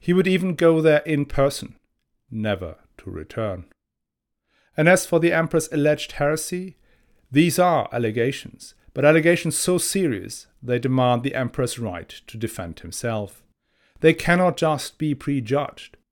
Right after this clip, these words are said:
A decision has to be postponed until the emperor himself arrives. And he's on his way,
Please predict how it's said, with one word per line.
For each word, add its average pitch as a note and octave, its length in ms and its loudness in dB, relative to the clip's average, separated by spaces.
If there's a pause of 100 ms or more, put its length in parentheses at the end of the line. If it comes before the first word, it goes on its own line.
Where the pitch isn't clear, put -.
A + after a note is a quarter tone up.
(400)
A D#3 80 -2
decision E3 520 0
has D3+ 200 -2
to - 100 -12
be E3 80 -2
postponed C3+ 680 -2
until C#3 400 0
the C#3+ 160 -2
emperor B2+ 300 -4
himself G2+ 560 -4
arrives. C3 640 0 (420)
And F3+ 400 4 (500)
he's E3 220 -2
on G#3+ 100 4
his C#3+ 160 0
way, D3 320 2